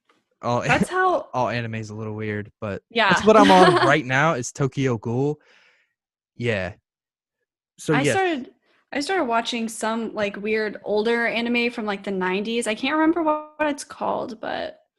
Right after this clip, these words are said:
Speaker 2: it was, like, this guy dies and then, like, his
Speaker 1: Hmm.
Speaker 2: ghost is, like, going, having to do shit to come back to life. I don't remember what it was, but it was really weird.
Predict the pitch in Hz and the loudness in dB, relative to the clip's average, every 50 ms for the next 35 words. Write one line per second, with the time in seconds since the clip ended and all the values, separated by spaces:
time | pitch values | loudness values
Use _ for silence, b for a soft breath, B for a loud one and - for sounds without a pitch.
0 | _ _ _ _ _ - 226 233 233 254 247 262 262 247 - 262 247 240 208 190 | _ _ _ _ _ -8 -4 0 2 0 0 0 -4 -2 0 2 2 2 0 0
1 | 208 190 190 196 196 208 214 220 220 226 233 - - - - _ _ _ _ _ | 0 2 4 4 4 4 2 0 -2 -4 -8 -10 -14 -18 -20 _ _ _ _ _
2 | _ _ - 220 214 202 190 196 190 190 190 - - - 208 190 190 - _ _ | _ _ -8 -6 -4 -2 -2 -2 -4 -4 -6 -8 -10 -8 -8 -8 -10 -10 _ _
3 | _ _ - - - 220 160 135 113 107 - 175 175 185 202 196 - - - - | _ _ -20 -12 -6 -4 -4 -4 -4 -4 -4 -4 -4 -4 -6 -10 -14 -14 -12 -12
4 | 190 190 - 196 - - - - - _ - 190 180 180 180 185 196 - - - | -12 -10 -8 -8 -10 -10 -12 -16 -20 _ -10 -8 -6 -6 -6 -6 -8 -10 -12 -12
5 | 208 214 208 190 202 196 190 180 185 - 180 185 190 - 202 185 - - 202 190 | -8 -8 -6 -6 -4 -4 -6 -6 -6 -6 -6 -6 -6 -6 -8 -8 -10 -10 -12 -10
6 | - 208 185 185 185 185 190 190 - - 202 185 185 180 185 190 208 208 - 165 | -8 -8 -6 -4 -4 -4 -4 -6 -6 -8 -8 -6 -6 -6 -4 -4 -6 -6 -6 -6
7 | 190 226 220 - - - - - - - - 107 - - - - - - - - | -6 -6 -6 -6 -8 -10 -10 -10 -10 -10 -10 -10 -10 -10 -10 -10 -12 -12 -12 -10
8 | - 240 240 196 202 190 - - 85 73 71 76 73 - 240 | -10 -8 -8 -10 -10 -10 -10 -10 -10 -10 -12 -12 -12 -12 -14